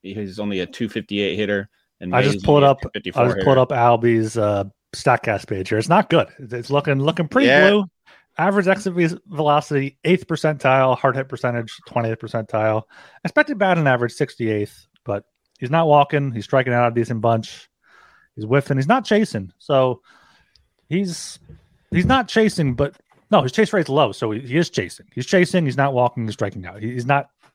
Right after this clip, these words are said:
Speaker 2: he's, maybe it's, it's gonna take time for him to get back up to, uh,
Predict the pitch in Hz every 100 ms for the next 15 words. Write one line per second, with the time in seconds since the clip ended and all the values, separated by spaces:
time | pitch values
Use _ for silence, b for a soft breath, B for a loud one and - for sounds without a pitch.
0 | _ 147 143 - _ - 139 156 175 165
1 | - - - 147 180 175 190 175 180 170
2 | 170 185 185 190 - 165 - 175 _ 185
3 | 180 185 185 180